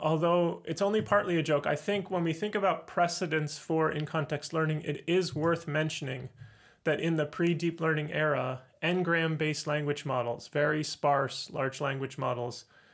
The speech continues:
were often truly massive. For example,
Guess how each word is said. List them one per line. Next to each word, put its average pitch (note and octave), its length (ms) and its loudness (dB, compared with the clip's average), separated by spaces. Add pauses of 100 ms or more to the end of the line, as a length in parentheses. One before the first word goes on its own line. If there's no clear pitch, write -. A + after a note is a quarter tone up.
(160)
were E3+ 240 -2
often E3+ 440 0
truly D#3+ 400 -2
massive. D3 520 -2
For D3 200 -2
example, C#3+ 440 -2